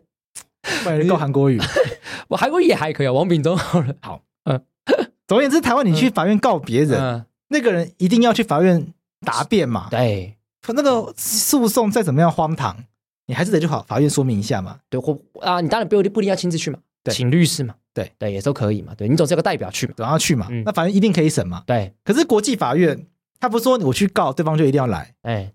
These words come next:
Speaker 2: 国际法院还有个重点。
Speaker 1: 什么重点？
Speaker 2: 国际法院他受理的案件，一定要双方都接受他的管辖权。就
Speaker 1: 嗯。
Speaker 2: 我，哎，美国告中国，假设这样子好了。
Speaker 1: 哎，哎。
Speaker 2: 美国今天告中国，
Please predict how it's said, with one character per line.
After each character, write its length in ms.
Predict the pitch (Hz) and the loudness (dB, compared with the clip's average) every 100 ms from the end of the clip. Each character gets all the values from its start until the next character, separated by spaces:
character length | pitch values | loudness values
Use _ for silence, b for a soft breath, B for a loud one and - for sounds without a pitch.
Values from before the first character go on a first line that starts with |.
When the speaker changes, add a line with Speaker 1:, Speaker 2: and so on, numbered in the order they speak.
| _ | _
Speaker 2:
国 100 | 190 | 0
际 140 | 277 | 2
法 120 | 196 | 2
院 80 | 190 | 2
还 80 | 202 | 2
有 60 | 135 | 2
个 160 | 127 | 2
重 240 | 127 160 117 | 2 0 0
点。 200 | 104 85 - | -4 -8 -10
Speaker 1:
什 60 | |
么 80 | 113 | -4
重 100 | 135 | -2
点？ 160 | 107 90 _ _ _ _ | -2 -6 _ _ _ _
Speaker 2:
国 180 | - 175 | 0 2
际 140 | 254 | 4
法 160 | 202 156 | 2 2
院 120 | 185 | 2
他 200 | 170 185 | 2 0
受 320 | - - 220 | 2 2 2
理 80 | 131 | 0
的 100 | 123 | 0
案 180 | 151 123 | -2 -2
件， 320 | 139 110 101 - _ | 0 -2 -4 -14 _
一 100 | - | -6
定 240 | 151 190 185 | 2 4 6
要 200 | 175 131 | 4 0
双 300 | - 160 160 | 0 0 0
方 200 | 160 156 | 0 2
都 160 | 156 151 | 2 0
接 300 | - 151 151 | 2 2 4
受 260 | - 127 | 2 -2
他 140 | 110 135 | -2 -4
的 80 | |
管 160 | 139 98 | -4 -6
辖 180 | - 98 | -8 -10
权。 220 | - - _ _ _ _ _ _ - | -10 -12 _ _ _ _ _ _ -2
就 120 | 262 233 - | -2 -2 -6
Speaker 1:
嗯。 340 | 151 135 123 120 | -6 -6 -6 -2
Speaker 2:
我， 380 | 156 143 135 _ _ _ | 2 2 -2 _ _ _
哎， 100 | - | 2
美 240 | 175 151 139 | 4 4 2
国 260 | 143 147 | 2 2
告 220 | 151 196 156 | 2 0 0
中 240 | 160 160 | 0 0
国， 180 | 120 104 | 0 0
假 140 | 98 | 0
设 40 | 139 | 0
这 80 | |
样 80 | - | -2
子 80 | 110 | -4
好 140 | 104 | -10
了。 60 | 95 | -8
Speaker 1:
哎， 80 | 107 | -8
哎。 100 | 98 _ | -10 _
Speaker 2:
美 200 | 165 143 | -2 0
国 160 | 143 165 | 2 2
今 120 | 202 | 2
天 80 | 202 | 2
告 160 | 214 | 0
中 240 | 165 165 160 | 0 0 0
国， 320 | 127 101 | 0 -2